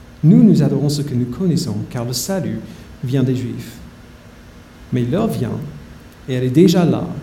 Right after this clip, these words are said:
où les vrais adorateurs adoreront le Père en esprit et en vérité.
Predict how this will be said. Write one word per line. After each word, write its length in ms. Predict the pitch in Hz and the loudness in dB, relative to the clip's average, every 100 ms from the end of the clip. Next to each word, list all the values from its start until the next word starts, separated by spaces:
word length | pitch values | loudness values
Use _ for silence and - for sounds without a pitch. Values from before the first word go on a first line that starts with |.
| - - - - - - - | -14 -20 -20 -20 -20 -18 -6
où 60 | |
les 120 | 139 131 | -2 -2
vrais 300 | 135 208 214 | 0 0 2
adorateurs 680 | 160 147 139 139 123 139 - - - - - | 2 0 -2 -2 -4 -6 -8 -14 -18 -20 -6
adoreront 520 | 143 180 196 175 151 143 | 0 2 4 2 0 0
le 80 | |
Père 340 | 127 117 120 110 | -2 -2 -4 -4
en 200 | 113 120 | -2 0
esprit 520 | 135 143 - 135 131 131 - - - | -2 -4 -6 -6 -6 -8 -14 -18 -8
et 80 | 127 | -4
en 80 | 120 | -2
vérité. 400 | 113 110 107 | -4 -4 -6